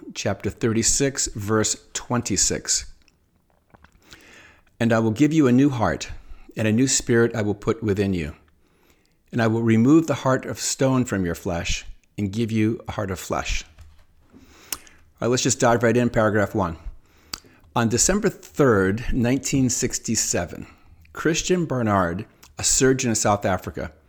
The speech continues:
performed the first heart transplant plant on a fifty-three-year-old man suffering from severe coronary insufficiency, named Louis Washkansky. As it turned out, the operation went well. Unfortunately,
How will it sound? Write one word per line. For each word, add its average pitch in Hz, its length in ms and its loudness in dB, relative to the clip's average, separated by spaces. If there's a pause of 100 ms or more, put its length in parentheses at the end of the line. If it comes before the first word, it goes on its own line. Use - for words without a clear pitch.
(320)
performed 120 340 2
the 101 60 0
first 165 400 0
heart - 320 0
transplant 98 800 -4
plant 95 360 -4
on 98 120 -4
a 95 40 -4
fifty-three-year-old 117 1000 -2
man 98 340 -2 (200)
suffering 120 440 -2
from 98 220 -4
severe 120 560 0 (100)
coronary 104 640 0
insufficiency, - 800 -4 (500)
named 104 420 0
Louis 127 600 2 (200)
Washkansky. - 840 -4 (1080)
As - 80 -10
it 117 80 -8
turned 151 260 4
out, 120 260 4
the 113 100 2
operation 107 460 2
went 101 140 -2
well. 110 360 0 (640)
Unfortunately, 160 1400 0